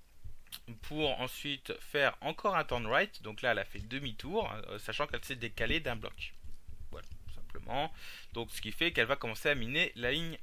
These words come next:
suivante tout de suite après en fait. Donc ça c'est le petit, euh, voilà, donc, euh, il y a une fonction pour tourner à droite, une fonction, enfin, il y a un if en fait pour tourner soit à droite soit à gauche, parce que un coup faut tourner à, dro-, à droite, un coup faut tourner à gauche, un coup faut tourner à droite,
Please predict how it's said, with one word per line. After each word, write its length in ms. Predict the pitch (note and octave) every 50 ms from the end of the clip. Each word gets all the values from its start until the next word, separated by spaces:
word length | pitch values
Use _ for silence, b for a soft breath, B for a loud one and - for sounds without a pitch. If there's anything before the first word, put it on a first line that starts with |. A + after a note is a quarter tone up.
| -
suivante 500 | - - - B2 A2+ B2+ D3+ E3+ - - - -
tout 100 | - D#3+
de 60 | D#3+
suite 160 | - - - D3
après 180 | A#2+ - G#2
en 100 | G2 -
fait. 120 | - - - - - - - - - - - - - - - - - - - - - - B B B B B B B B B B B B B B B B -
Donc 160 | - - G#2 -
ça 140 | - C3+
c'est 220 | B2 - - G#2+ G2+
le 100 | G2+ F#2+
petit, 380 | - - - - A2 A2 G#2+ G2+
euh, 440 | G2 G2 G2 G2 G2 F#2+ F#2+ F#2+ F#2+ F#2
voilà, 260 | A2+ G#2 A#2 C3+ C#3+
donc, 260 | C3 A#2 G#2 - -
euh, 220 | G#2+ G2+ G#2 G2+ G2+
il 80 | G#2+ G#2
y 100 | G#2+ G#2+
a 200 | G#2 G#2 G#2 F2
une 100 | G#2+ B2
fonction 280 | - - A#2+ - - B2
pour 140 | - A2
tourner 200 | G#2+ - A2+ G#2+
à 40 | G#2
droite, 260 | G2+ G2+ A2 G#2 - -
une 160 | - C#3 -
fonction, 320 | - - B2 B2 - - -
enfin, 180 | - - G2+ - - - - - - - - - -
il 60 | -
y 60 | A2
a 80 | A#2 A#2+
un 40 | - -
if 180 | C#3+ C#3 - -
en 60 | A#2
fait 140 | - C3 B2
pour 180 | - A#2+ A2
tourner 160 | - A2+ A2
soit 240 | G#2+ - - C3 B2
à 20 | A#2
droite 220 | A#2+ A2+ A#2+ G#2+
soit 140 | - - G2+
à 40 | G2+
gauche, 240 | G#2+ D3+ G3 -
parce 180 | - - - -
que 100 | - - - -
un 120 | - A#2+
coup 140 | A#2+ - B2+
faut 100 | - -
tourner 260 | G#2 - A#2+ A2+ A2
à, 240 | G#2+ G#2+ G#2+ G#2 G#2+
dro-, 160 | G#2+ A#2 - - - -
à 80 | A2+
droite, 380 | A2+ A2+ A2 A#2+ A#2+ - - - -
un 120 | A#2 A#2
coup 100 | - -
faut 140 | - - A#2
tourner 240 | - G#2 A2 A2 G#2
à 60 | G#2+
gauche, 280 | G#2 A2+ A2 G#2+ - - -
un 80 | B2
coup 160 | A#2 - B2 A#2+
faut 140 | A#2+ A#2
tourner 200 | G2+ - G#2 G#2+
à 40 | G#2
droite, 280 | G2+ G2+ G2+ G#2 -